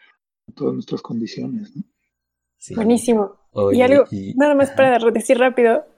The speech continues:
Speaker 3: algo muy padre creo de este artículo del que nos hablaste del estudiante de doctorado y tu colega es que es de acceso abierto, ¿no?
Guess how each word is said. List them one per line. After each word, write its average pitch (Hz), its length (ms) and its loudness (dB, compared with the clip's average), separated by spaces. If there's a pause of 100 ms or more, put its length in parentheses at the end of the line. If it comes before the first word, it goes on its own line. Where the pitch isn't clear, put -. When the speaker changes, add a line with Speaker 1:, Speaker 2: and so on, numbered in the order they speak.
Speaker 3:
algo 269 280 2
muy 285 180 2
padre 285 320 2
creo 277 300 6
de 277 100 8
este 269 200 4
artículo 262 480 2
del 214 180 0
que 208 80 -4
nos 208 200 -4
hablaste 214 400 0
del 190 320 2
estudiante 202 520 0
de 214 80 4
doctorado 185 600 0
y 190 120 -2
tu 190 100 -14
colega 208 500 0
es 226 220 0
que 269 160 4
es 254 80 2
de 269 60 4
acceso 262 320 0
abierto, 247 440 0
¿no? 302 240 -6